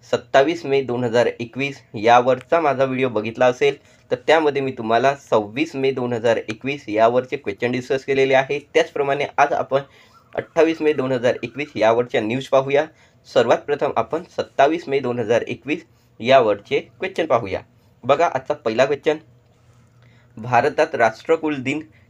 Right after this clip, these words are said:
कधी साजरा केला जातो? भारतात राष्ट्रकुल दिन कधी साजरा केला जातो? तर इथे आपला राईट आन्सर आहे चोवीस मेला भारतात राष्ट्रकुल दिन साजरा करतात. चोवीस मेला भारतात राष्ट्रकुल दिन साजरा करतात. नंतर बघा, इथे मी ऑप्शन घेतलेला आहे तेवीस मे.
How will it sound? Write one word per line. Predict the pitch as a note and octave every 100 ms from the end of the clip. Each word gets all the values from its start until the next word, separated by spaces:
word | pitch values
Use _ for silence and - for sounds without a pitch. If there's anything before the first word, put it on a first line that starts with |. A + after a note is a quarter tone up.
| -
कधी | A2+ C#3
साजरा | D#3 A2 A2+
केला | C#3 C#3 A2
जातो? | F#2 - -
भारतात | G#2+ A2+ B2 D#3 D#3
राष्ट्रकुल | B2 G2+ - D#3+ D#3+ B2+
दिन | C3 D#3
कधी | - A2+ G#2
साजरा | A#2+ G#2 A#2
केला | C#3 A2+
जातो? | F#2+ F#2+ F#2 -
तर | F3+
इथे | - -
आपला | D3 D3
राईट | C3 B2
आन्सर | B2+ A#2 A2+
आहे | B2+
चोवीस | D#3 - A#2+ D3+ G3+
मेला | - C3
भारतात | C3+ G#2+ - A#2+
राष्ट्रकुल | G2+ G2 - C3+ C#3 C3+
दिन | C#3 C#3
साजरा | C3 B2+ C3+
करतात. | C3+ B2+ C3+ - _ _ _ -
चोवीस | C3+ B2 G3+ C#3
मेला | B2+ B2
भारतात | A#2+ G#2 A#2+ -
राष्ट्रकुल | A#2 F#2+ - C3 C#3+ C3+
दिन | A2+ C3+
साजरा | - B2 C3
करतात. | C#3 C3 D3 - _ _ _ _
नंतर | A#2+ B2 E3+
बघा, | F3+
इथे | F3+ F3 F3+
मी | F3+
ऑप्शन | - - D#3
घेतलेला | D#3 D3+ D3+
आहे | D3 D3+ - - _ _ _ _ - _ _ _ _
तेवीस | E3 E3+ E3+ E3+
मे. | A2+